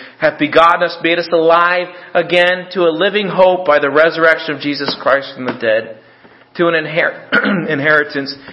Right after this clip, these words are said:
incorruptible, undefiled, that fades not away, reserved in heaven for you, who are kept by the power of God through faith to salvation, ready to be revealed in the last time."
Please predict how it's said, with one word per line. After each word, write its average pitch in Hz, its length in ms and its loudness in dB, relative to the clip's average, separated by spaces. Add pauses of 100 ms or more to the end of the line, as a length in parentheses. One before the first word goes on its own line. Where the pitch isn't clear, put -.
(120)
incorruptible, 131 920 0 (640)
undefiled, 175 600 2
that 135 120 -4
fades 139 220 -4
not 190 260 4
away, 147 220 0
reserved 135 400 0
in 160 80 -2
heaven 143 280 0
for 139 120 -4
you, 123 220 -4 (300)
who 156 100 2
are 143 180 0
kept - 540 -6 (320)
by 147 120 2
the 131 200 -4
power 220 340 4
of 139 140 -6
God 110 420 -4 (300)
through 254 340 2
faith 135 300 0
to 156 80 -4
salvation, 151 640 0
ready 190 240 0
to 170 80 -4
be 160 80 -2
revealed 139 640 -2 (280)
in 123 140 -8
the 117 80 -6
last 87 460 -6
time." - 340 -18